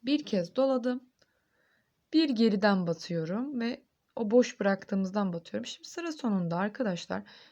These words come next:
bir tane yerim kalıyor. Bir kez dolayıp oradan da giriyorum. S-, köşeyi bir trabzan yapacağım. Sadece bir tane şöyle bir trabzan yapacağım.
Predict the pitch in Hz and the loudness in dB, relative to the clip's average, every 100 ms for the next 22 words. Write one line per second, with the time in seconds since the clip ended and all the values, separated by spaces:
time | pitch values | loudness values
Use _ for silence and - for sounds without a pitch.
0 | _ 320 311 233 202 220 208 196 - 165 | _ -4 0 0 2 2 2 0 -2 -4
1 | 165 214 294 294 196 175 277 233 175 185 | -4 -2 -2 -2 -4 -2 -2 0 -2 -4
2 | - 269 214 170 165 165 165 254 262 254 | 0 2 2 0 -2 -6 -6 -4 -2 -2
3 | 240 262 - - _ _ _ - - - | -4 -8 -14 -20 _ _ _ -20 -20 -18
4 | - 330 302 262 196 180 262 - _ _ | -6 -2 0 2 2 0 -4 -6 _ _
5 | - 311 294 - 233 214 175 180 165 160 | -2 -2 -2 0 2 2 2 0 -2 -6
6 | - 175 - 247 214 170 226 262 - 185 | -6 -6 -4 -2 0 -2 -6 -6 -2 -2
7 | 175 - 240 208 233 - - 202 180 180 | -2 -2 -2 -2 -6 -10 -6 -4 -6 -6
8 | 185 165 160 175 - 269 | -4 -4 -8 -10 -10 -10